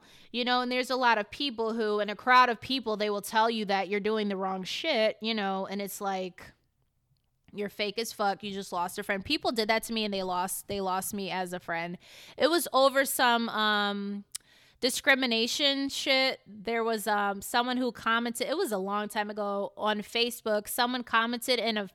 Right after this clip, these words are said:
a, a person who I thought was a friend that knew me for a long time went and liked her comment and also commented under my page. I was like, "Wow, we met, we met in person before too."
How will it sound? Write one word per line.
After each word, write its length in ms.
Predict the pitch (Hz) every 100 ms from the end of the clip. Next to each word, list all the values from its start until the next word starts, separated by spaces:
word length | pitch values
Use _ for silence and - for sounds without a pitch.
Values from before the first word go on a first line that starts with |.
| _
a, 160 | 214 202 - -
a 80 | 202
person 440 | - 285 349 254
who 80 | 247
I 80 | 214
thought 220 | - 220
was 120 | 214
a 80 | 190
friend 520 | - 226 233 277 285 - - - - -
that 180 | 220 226
knew 160 | 269
me 120 | 294
for 160 | 285 254
a 40 |
long 280 | 220 220 226
time 320 | 247 247 240
went 180 | 214 233
and 140 | 220 208
liked 240 | 208 -
her 100 | 196
comment 540 | - 254 240 247 247
and 180 | 202 196
also 320 | - 240 - 269
commented 480 | 254 247 254 254
under 220 | 233 226 226
my 160 | 208
page. 320 | 202 247 240
I 80 | 208
was 100 | 214
like, 160 | 202 190
"Wow, 840 | 180 208 226 226 214 208 202 185 -
we 180 | 339 392
met, 260 | 233 269 -
we 140 | 247 226
met 240 | 247 233
in 100 | 208
person 440 | - 240 262 226
before 380 | 208 196 214 202
too." 480 | 185 254 240 196